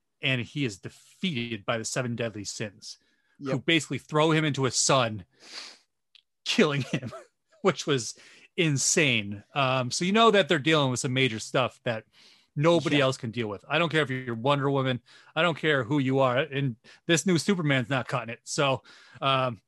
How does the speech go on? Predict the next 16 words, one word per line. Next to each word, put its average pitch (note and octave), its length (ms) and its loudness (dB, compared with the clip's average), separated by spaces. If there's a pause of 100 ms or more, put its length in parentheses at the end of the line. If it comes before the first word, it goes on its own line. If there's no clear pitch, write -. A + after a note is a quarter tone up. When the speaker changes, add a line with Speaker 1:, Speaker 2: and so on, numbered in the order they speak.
Speaker 1:
they're E3+ 100 -4
like, D#3 300 0
"What E3 260 0
are D#3+ 40 0
we D#3 100 -2
gonna C#3 220 -2
do?" A#2 220 -8
So C3+ 200 -6
Diana D3+ 560 2
says, C#3 480 -4 (640)
"I C#3 180 0
ha-, C3+ 160 0
I B2+ 100 0
have C3 140 0
an A#2+ 60 -6
idea." A2 500 -4